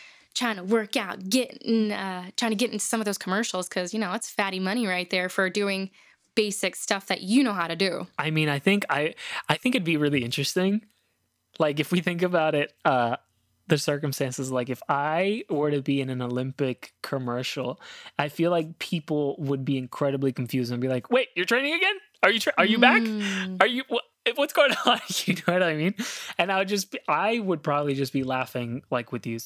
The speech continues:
Speaker 2: like you said, like, in sitting on top of my pile of money and being like, "Ha, ha, ha." But, um, I don't, I don't know,
Speaker 1: Can you put me in a
Speaker 2: because
Speaker 1: silhouette so no one can see my face?
Speaker 2: <laughs> I don't, I honestly don't know,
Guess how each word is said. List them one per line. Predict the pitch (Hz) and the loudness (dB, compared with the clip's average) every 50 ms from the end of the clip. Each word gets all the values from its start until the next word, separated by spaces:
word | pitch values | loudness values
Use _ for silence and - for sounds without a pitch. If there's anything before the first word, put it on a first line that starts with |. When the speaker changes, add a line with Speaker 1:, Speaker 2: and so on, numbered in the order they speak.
| - | -10
Speaker 2:
like | 208 160 123 120 113 - - | -10 -10 -10 -10 -12 -14 -16
you | 120 | -12
said, | - - 190 165 139 127 | -8 -8 -8 -8 -8 -10
like, | 117 - - | -10 -10 -10
in | 117 113 117 - 170 160 151 143 - | -10 -10 -10 -12 -12 -14 -14 -14 -14
sitting | - - 147 139 139 127 | -12 -8 -8 -8 -8 -8
on | 127 120 | -10 -8
top | - 139 127 123 | -6 -6 -6 -6
of | 123 123 | -6 -6
my | 123 120 | -8 -6
pile | 110 - 135 127 123 | -6 -6 -6 -4 -4
of | 120 | -4
money | 131 147 143 123 | -4 -4 -6 -6
and | 123 135 | -6 -6
being | 131 131 | -4 -4
like, | 127 123 123 - | -4 -6 -4 -2
"Ha, | - 180 160 | -2 0 0
ha, | 165 147 135 123 120 107 - | 0 -2 -2 -6 -8 -10 -10
ha." | - - - - - - - - _ - | -12 -12 -12 -12 -12 -12 -14 -12 _ 0
But, | 139 135 131 127 | 2 2 4 4
um, | 127 123 120 117 117 113 110 113 170 - _ _ _ _ _ _ _ - - - - - - - - _ - | 2 2 2 0 0 -2 -4 -6 -8 -10 _ _ _ _ _ _ _ -20 -20 -20 -20 -20 -20 -20 -20 _ -2
I | 147 160 190 | 0 2 2
don't, | 208 226 - | 2 0 0
I | - 160 | 0 -2
don't | 185 226 226 208 | -2 -2 0 2
know, | 170 202 226 214 | 2 2 2 2
Speaker 1:
Can | 240 247 | 2 2
you | 277 311 | 2 4
put | - 359 - | 2 2 2
me | - 339 | 2 2
in | 339 | 2
a | 311 | 2
Speaker 2:
because | - - | 0 -2
Speaker 1:
silhouette | - - - 285 285 247 202 208 220 240 - - | -2 -2 -2 0 0 0 0 0 -2 -2 -4 -4
so | - 208 | -4 -2
no | 196 202 208 | -2 0 0
one | 226 233 226 | 0 0 -2
can | - 214 202 | -2 -4 -4
see | - - 233 226 | -2 -2 -2 -2
my | 220 190 180 | -2 -4 -6
face? | 180 - - 185 175 175 185 226 - - - - | -6 -4 -4 -2 0 0 0 -2 -4 -6 -4 -2
Speaker 2:
<laughs> | 240 247 240 - 175 - - - - - - - 381 - - - - - 320 311 294 254 - - - | -2 0 0 0 -2 0 0 0 0 2 2 4 2 2 2 0 -2 -2 -2 -2 -4 -6 -4 0 2
I | 151 | 2
don't, | 170 196 196 - | 4 4 2 0
I | 147 156 165 - | 0 0 0 0
honestly | 156 151 175 180 - - 185 | 0 0 0 0 -2 -2 -2
don't | 143 147 156 170 156 | -2 -2 -4 -4 -4
know, | 139 143 160 180 185 175 170 160 151 - | -4 -2 -2 -2 -2 -2 -2 -2 -4 -6